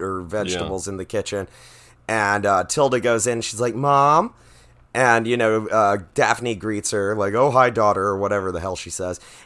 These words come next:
Speaker 1: And at the very end, it doesn't show all the characters, but that same scene plays out with much older women's hands cutting the vegetables and stuff. So it, it feels to me like all three of them are in this cycle of, of make-believe.
Speaker 2: But it's
Speaker 1: All
Speaker 2: still
Speaker 1: three of
Speaker 2: Tilda's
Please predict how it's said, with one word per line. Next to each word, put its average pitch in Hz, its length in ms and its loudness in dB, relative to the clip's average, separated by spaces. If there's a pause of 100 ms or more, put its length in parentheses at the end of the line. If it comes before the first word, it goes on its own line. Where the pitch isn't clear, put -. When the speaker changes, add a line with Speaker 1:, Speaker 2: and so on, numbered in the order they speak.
(120)
Speaker 1:
And 117 240 2
at 120 120 2
the 117 100 -2
very 160 400 2
end, 107 460 -2 (160)
it 120 160 -2
doesn't 151 320 0
show 196 340 0
all 117 160 6
the 101 80 -4
characters, 104 440 -4
but 101 140 -6
that 110 180 -2
same 143 340 -2
scene 143 380 -2
plays 113 380 -2
out 104 180 2
with 98 100 -8
much 117 340 -2 (140)
older 117 380 0
women's 107 400 -4
hands 110 460 -6
cutting 101 380 -6
the 90 80 -8
vegetables 87 580 -6
and - 120 -16
stuff. - 640 -14
So 135 320 4
it, 123 300 -2
it 117 220 -4 (100)
feels 143 380 -2
to 131 120 -4
me 160 220 0
like 117 260 2
all 131 200 6
three 160 300 0
of 135 140 2
them 123 180 4
are 117 100 4
in 120 180 0
this 120 180 2
cycle 127 680 4
of, 101 480 0
of 98 200 -2
make-believe. 78 720 -10
Speaker 2:
But 92 140 -4
it's 101 100 0
Speaker 1:
All 120 80 4
Speaker 2:
still 131 140 4
Speaker 1:
three 98 60 -8
of 87 60 -6
Speaker 2:
Tilda's 101 320 -2